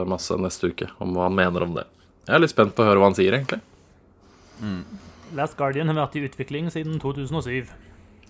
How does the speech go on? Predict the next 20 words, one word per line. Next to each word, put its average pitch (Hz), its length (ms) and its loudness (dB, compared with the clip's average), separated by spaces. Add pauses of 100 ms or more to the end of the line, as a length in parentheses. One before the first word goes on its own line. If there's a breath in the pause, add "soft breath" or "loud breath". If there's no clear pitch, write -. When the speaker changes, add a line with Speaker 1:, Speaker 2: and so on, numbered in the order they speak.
Speaker 1:
Ja, 110 160 2
ni 107 240 -2
år 113 180 2
da. - 40 -6 (1160)
Final 110 280 6
Fantasy, 107 280 0
ja. 110 60 0
Kan 110 180 -4
ikke 110 80 -4
du 113 80 0
sjekke 113 240 -2
det 104 80 4
da, 101 140 4
mens 113 180 -4
du - 100 -2
er 104 140 4
i 107 80 2
gang, 104 220 -2
eh, 107 260 -2
Marius? 110 480 -6